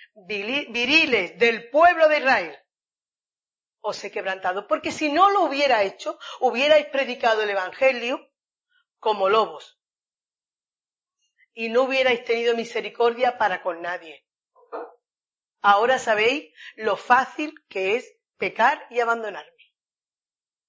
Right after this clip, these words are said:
Claro, todos ellos dicen, "Señor, no te vamos a dejar nunca". Y él les dice, "Lo sé. Ahora sé que no me vais a dejar nunca". Pero a partir de este momento,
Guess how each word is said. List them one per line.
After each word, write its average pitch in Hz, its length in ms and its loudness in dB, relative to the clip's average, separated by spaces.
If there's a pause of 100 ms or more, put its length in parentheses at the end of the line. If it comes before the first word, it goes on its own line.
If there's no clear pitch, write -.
(1400)
Claro, 202 300 0
todos 277 320 0
ellos 269 260 -4
dicen, 254 280 -4
"Señor, 233 400 -2
no 247 200 -2
te 254 120 -4
vamos 247 320 -2
a 254 60 0
dejar 233 340 -2
nunca". 233 460 -8 (200)
Y 196 80 -8
él 190 80 -6
les 190 100 -12
dice, 185 240 -14
"Lo 175 80 -16
sé. - 340 -12 (260)
Ahora 220 420 4
sé 277 240 -2
que 269 100 -2
no 214 100 -6
me 214 120 -8
vais 233 280 0
a 233 60 -6
dejar 214 380 -8
nunca". 247 520 -16 (840)
Pero 247 180 4
a 247 40 2
partir 262 440 0
de 330 120 0
este 294 200 -4
momento, 277 680 0